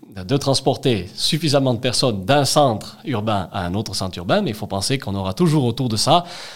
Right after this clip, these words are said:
euh, des zones périurbaines qui sont, qui sont difficiles à desservir. Alors, c'est un très, très bon moyen de transport, très certainement.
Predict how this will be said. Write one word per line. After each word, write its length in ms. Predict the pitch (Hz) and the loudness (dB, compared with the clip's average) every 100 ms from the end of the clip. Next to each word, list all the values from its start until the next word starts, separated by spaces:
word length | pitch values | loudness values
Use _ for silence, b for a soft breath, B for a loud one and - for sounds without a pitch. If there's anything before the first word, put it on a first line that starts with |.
| B - | B -4
euh, 240 | 101 95 | -4 -4
des 200 | 107 120 | -2 0
zones 560 | 113 131 135 110 95 95 - | 4 4 4 4 -2 -2 4
périurbaines 680 | 156 175 156 117 107 151 | 6 6 6 4 4 4
qui 120 | 147 131 | 4 0
sont, 200 | 113 104 | -2 -2
qui 120 | 120 | -2
sont 160 | - | 0
difficiles 400 | 110 113 113 131 | -2 -2 0 0
à 20 | 110 | 0
desservir. 480 | 107 117 101 90 | 0 0 -2 -2
Alors, 160 | 110 117 120 B B | 0 0 -2 B B
c'est 280 | - 175 165 | 0 2 4
un 80 | 139 | 4
très, 280 | - - 151 | 2 0 0
très 140 | 151 | 2
bon 160 | 127 120 | 2 4
moyen 220 | 117 113 | 4 2
de 40 | |
transport, 380 | - 107 - 110 | 0 -2 -2 -2
très 140 | - 117 | 0 -2
certainement. 580 | 104 - 92 117 226 | -2 -4 2 4 4